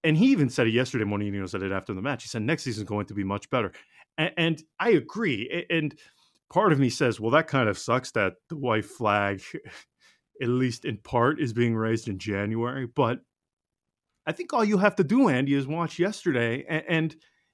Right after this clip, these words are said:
it becomes blatantly obvious to you, and you don't even have to be, uh, uh, uh, uh, in the media or be a huge football fan to understand that as much progress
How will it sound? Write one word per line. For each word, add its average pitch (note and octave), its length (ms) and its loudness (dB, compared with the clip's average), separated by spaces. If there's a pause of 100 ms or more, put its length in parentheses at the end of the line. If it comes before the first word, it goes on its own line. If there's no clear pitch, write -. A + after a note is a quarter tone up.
it F#3 140 -4
becomes F3+ 400 -2
blatantly E3+ 880 0
obvious C3 600 -2
to - 160 -6
you, G2 300 -2
and D3 160 -2
you B2+ 80 -4
don't F3 240 -2
even C#3 200 -2
have B2 240 -4
to B2+ 80 -8
be, G#2+ 320 -6 (640)
uh, G#2 100 -12
uh, F#2 140 -10 (160)
uh, G#2 640 -16
uh, G2 160 -12 (120)
in A2+ 120 -14
the G#2 80 -10
media C#3 580 -2
or G#2+ 220 -6
be G#2+ 180 -2
a G2+ 60 -4
huge C#3 240 -4
football G2+ 380 -8
fan F2+ 240 -6
to A#2 140 -8
understand A#2 600 -2
that G#2 160 -2 (1300)
as B2 200 -2
much D#3 320 2
progress D3+ 680 -2